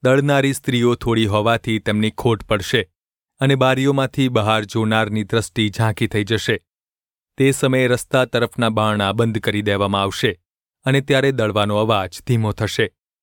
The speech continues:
માણસ પક્ષીના અવાજથી જાગી ઉઠશે અને સર્વ ગાનારી સ્ત્રીઓનું માન ઉતારશે. તે સમયે તેઓ ઊંચાણથી બીશે, બીક લાગશે.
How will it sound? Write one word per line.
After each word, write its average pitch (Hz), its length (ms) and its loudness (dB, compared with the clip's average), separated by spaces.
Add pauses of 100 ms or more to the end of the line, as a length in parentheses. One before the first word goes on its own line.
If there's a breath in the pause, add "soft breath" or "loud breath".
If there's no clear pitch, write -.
(340)
માણસ 127 400 0
પક્ષીના 123 520 0
અવાજથી 113 680 -2
જાગી 104 320 -2
ઉઠશે 104 440 -2 (460)
અને 139 160 2
સર્વ 147 420 0
ગાનારી 107 440 0
સ્ત્રીઓનું 110 600 0
માન 104 260 0
ઉતારશે. 101 540 -2 (760)
તે 139 120 4
સમયે 156 400 0
તેઓ 135 180 0
ઊંચાણથી 117 680 0
બીશે, 110 480 -2 (400)
બીક 143 280 0
લાગશે. 98 460 -2